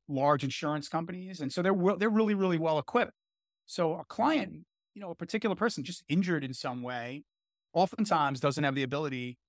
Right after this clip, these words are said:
to match that in terms of money and talent. But you do in the, here in the United States by virtue of contingency fees. So you can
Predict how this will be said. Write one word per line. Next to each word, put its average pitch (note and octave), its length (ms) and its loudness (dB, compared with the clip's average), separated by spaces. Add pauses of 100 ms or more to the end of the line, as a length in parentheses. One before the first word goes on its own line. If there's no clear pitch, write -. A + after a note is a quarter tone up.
(120)
to E3+ 80 -2
match E3+ 460 0
that C#3+ 80 -12 (680)
in C#3 160 -2
terms C3+ 320 -2
of A2+ 280 -10
money D#3 760 2
and B2+ 260 -4
talent. D#3 540 -6 (1400)
But D#3+ 180 -2
you F#3 80 0
do G3 340 0
in E3+ 200 -4
the, E3+ 80 -4
here E3+ 420 -2
in D3+ 60 0
the D3+ 60 -2
United D#3 240 -2
States C#4 260 -4
by D3 140 2
virtue C#3+ 320 -2
of C3+ 100 -6
contingency G3+ 680 -4
fees. D3+ 380 -12
So D3+ 100 -8
you D3+ 140 -6
can C#3+ 160 -10